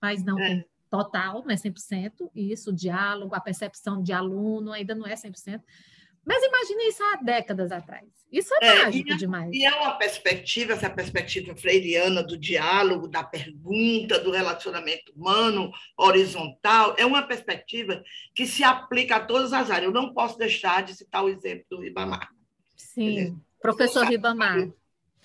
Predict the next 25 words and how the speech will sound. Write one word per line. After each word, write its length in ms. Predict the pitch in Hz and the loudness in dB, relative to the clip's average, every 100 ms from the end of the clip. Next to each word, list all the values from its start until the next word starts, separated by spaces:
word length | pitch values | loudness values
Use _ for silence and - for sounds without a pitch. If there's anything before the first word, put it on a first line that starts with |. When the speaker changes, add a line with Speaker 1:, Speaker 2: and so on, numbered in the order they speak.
| - 190 | -12 -2
Speaker 2:
É, 280 | 196 202 175 | 6 6 6
professor 500 | 170 - - - 202 | 2 -6 -10 -2 4
Ribamar, 480 | 214 220 214 190 196 | 6 6 4 4 2
meu 160 | 208 208 | 4 4
marido, 480 | 240 233 165 - - - - _ | 6 6 2 -4 -16 -20 -20 _
Speaker 1:
Isso. 260 | 226 220 190 | -10 -4 2
Speaker 2:
antes 640 | 214 202 156 - - _ _ _ _ - | 2 2 -2 -10 -18 _ _ _ _ -12
de 80 | 190 | -2
ser 200 | 226 233 | 0 2
professor 480 | 254 220 - - 196 | 0 0 0 2 2
Ribamar. 600 | 190 190 208 170 147 - _ _ - - | 4 4 2 0 -4 -10 _ _ -14 -2
Speaker 1:
<laughs> 800 | 285 - - - - 359 - - | -2 -2 -8 -8 -4 -4 -2 0
Speaker 2:
Trabalhar, 680 | 277 254 190 190 208 233 - 240 | 2 4 2 4 4 4 0 -6
nós 280 | 262 - - | -6 -8 0
morava, 500 | 269 220 226 254 254 | 4 8 8 8 8
é, 380 | 233 - - | 8 8 4
nós 240 | 208 240 269 - | 2 2 2 -2
morávamos 840 | 202 185 185 214 277 254 254 - - | -4 0 2 2 0 -8 -14 -8 -2
em 260 | 240 233 226 | 0 0 -2
Minas 400 | 294 311 294 - | -2 0 -2 -2
Gerais. 760 | 269 247 165 127 147 - - _ _ - _ _ _ - | -2 0 -2 -2 -8 -18 -20 _ _ -20 _ _ _ -4
E 100 | 226 | 4
ele 240 | 254 262 | 4 4
trabalhava 960 | 262 240 240 240 247 202 185 196 208 220 | 0 0 2 2 2 2 4 4 0 -6
na 380 | 233 247 262 | 0 0 0